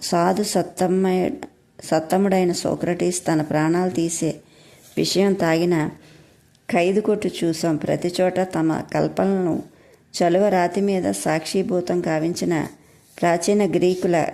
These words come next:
కళా కౌశల్యాన్ని ప్రతి ఒక్కరూ ముగ్ధులవుతారు. సూర్యకాంతిలో ఉజ్వలమైన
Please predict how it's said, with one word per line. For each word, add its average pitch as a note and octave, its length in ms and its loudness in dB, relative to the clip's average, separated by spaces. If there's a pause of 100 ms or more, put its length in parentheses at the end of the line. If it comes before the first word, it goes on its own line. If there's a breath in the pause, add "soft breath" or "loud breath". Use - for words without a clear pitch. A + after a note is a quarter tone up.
(140)
కళా F3 220 2
కౌశల్యాన్ని F3+ 720 0
ప్రతి E3+ 340 -2
ఒక్కరూ E3+ 360 -2
ముగ్ధులవుతారు. D#3+ 800 -2 (680 soft breath)
సూర్యకాంతిలో G3+ 1040 0 (320)
ఉజ్వలమైన F3+ 720 2